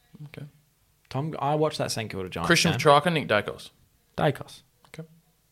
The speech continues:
Speaker 1: Alex Pearce, Nick Dacos.
Speaker 2: Alex Pearce.
Speaker 1: No,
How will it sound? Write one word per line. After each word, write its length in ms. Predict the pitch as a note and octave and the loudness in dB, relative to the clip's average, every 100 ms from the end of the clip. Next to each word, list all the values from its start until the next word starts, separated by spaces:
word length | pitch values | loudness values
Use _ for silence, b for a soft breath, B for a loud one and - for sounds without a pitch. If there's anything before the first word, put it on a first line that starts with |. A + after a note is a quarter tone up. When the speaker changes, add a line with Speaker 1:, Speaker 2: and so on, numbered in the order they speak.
| _ _ _ _ _ _ _ _ _ _ _ _ _ _ _ _ _ _ _ _ - | _ _ _ _ _ _ _ _ _ _ _ _ _ _ _ _ _ _ _ _ 4
Speaker 1:
Alex 300 | D3 - - | 6 6 0
Pearce, 600 | - E3 C3+ F#2 - - | 0 0 2 0 -6 -8
Nick 140 | G2+ | -8
Dacos. 460 | G2 F#2 - - - - | -6 -8 -10 -18 -18 -2
Speaker 2:
Alex 280 | A2 F#2+ - | 0 0 -4
Pearce. 320 | - - | -12 -10
Speaker 1:
No, 100 | - | -12